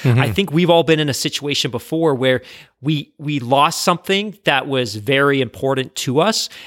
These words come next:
Speaker 2: and we go into a pit of despair. And when you're in the basement of that pit of despair,
Speaker 1: Mm-hmm.
Speaker 2: everything seems hopeless and it seems lost. But over time and with work, you start to climb out of that pit of despair. And I think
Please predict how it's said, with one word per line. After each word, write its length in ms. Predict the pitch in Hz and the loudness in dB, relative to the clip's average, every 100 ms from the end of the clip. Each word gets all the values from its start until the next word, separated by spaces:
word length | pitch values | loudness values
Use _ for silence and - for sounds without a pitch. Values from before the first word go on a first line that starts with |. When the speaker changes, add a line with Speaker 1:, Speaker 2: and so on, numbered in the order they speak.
| - - | -20 -4
Speaker 2:
and 240 | 160 139 | -2 0
we 240 | 147 143 143 | -2 -2 -4
go 260 | - 156 | 0 2
into 220 | 170 - | 2 0
a 40 | 147 | -2
pit 380 | - _ 170 156 | -4 _ 0 0
of 80 | |
despair. 560 | - 123 - 139 120 110 | -2 -6 -2 0 0 -2
And 120 | 143 131 | -4 0
when 160 | 143 | 0
you're 160 | 135 165 | 2 2
in 120 | 180 | 2
the 80 | 143 | -2
basement 580 | - 139 147 - 135 120 | 0 0 0 -2 -4 -4
of 100 | 123 | -2
that 220 | - - | -2 -2
pit 180 | 143 143 | -2 0
of 120 | 127 | -2
despair, 540 | 123 - 139 131 113 - | -4 -4 0 0 -2 -2
Speaker 1:
Mm-hmm. 120 | 143 | 0
Speaker 2:
everything 400 | 120 117 156 143 | 2 2 0 -2
seems 440 | - 139 143 127 - - - | -4 -4 -4 -6 -10 -18 -18
hopeless 600 | - 190 214 190 190 - - | 0 0 2 0 2 -2 -2
and 140 | 147 | -2
it 100 | 135 | -2
seems 380 | - 143 131 110 | -2 -6 -6 -6
lost. 520 | 117 143 135 117 - | 0 4 4 0 -4
But 180 | 151 131 - - _ | 0 0 -2 -20 _
over 300 | 170 170 170 | 2 2 2
time 420 | 165 - 190 214 139 | 0 -2 0 2 0
and 120 | 123 | 0
with 220 | 135 - | -2 -2
work, 300 | 156 156 - | 0 0 0
you 80 | 135 | -6
start 320 | - 151 151 | 0 0 0
to 80 | 143 | -6
climb 340 | - 139 135 | -2 0 2
out 180 | 131 131 | 2 0
of 100 | 117 | 0
that 400 | 127 120 - _ | 0 0 -6 _
pit 140 | - 143 | -2 -2
of 100 | - | 0
despair. 420 | 117 - 131 131 | -6 -2 0 2
And 80 | 123 | 0
I 60 | |
think 180 | 120 131 | -2 -4